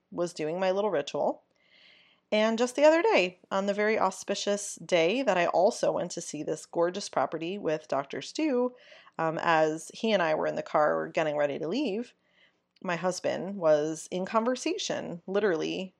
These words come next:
in conversation with the guy that owns the land. He had driven up and they were talking. And I just kind of drove away with Stu in the car and thought, "Oh, wow, well, you know, here he is again. Wonder what's happening today." And Jason,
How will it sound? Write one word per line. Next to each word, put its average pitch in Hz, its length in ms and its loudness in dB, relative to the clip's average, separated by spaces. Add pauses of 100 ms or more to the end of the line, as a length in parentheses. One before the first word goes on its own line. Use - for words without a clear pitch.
(200)
in 220 180 0
conversation 185 760 -2
with 151 300 0
the 165 100 -2
guy 147 200 4
that 127 140 -4
owns 139 240 -6
the - 100 -2
land. 131 280 -6
He - 100 -10
had - 120 -8
driven 196 280 2
up 185 240 0 (680)
and 151 280 -6
they 160 60 -2
were 190 100 -2
talking. 202 540 0 (240)
And 170 420 -2
I 175 140 4
just 233 180 -8
kind 156 160 -2
of 151 80 -4
drove 151 300 0
away 151 560 4
with 156 120 -6
Stu 151 240 -6
in 143 80 -2
the 151 80 -4
car 156 360 2
and 156 340 -4
thought, 139 280 4
"Oh, 185 140 4
wow, 139 340 4
well, 147 440 0 (400)
you 180 100 -8
know, 147 160 -2
here 165 220 -2
he 277 80 0
is 349 160 2
again. 156 420 0 (220)
Wonder 170 540 0
what's 165 260 0
happening 214 360 2
today." 202 520 4 (1400)
And 180 120 2
Jason, 156 540 -4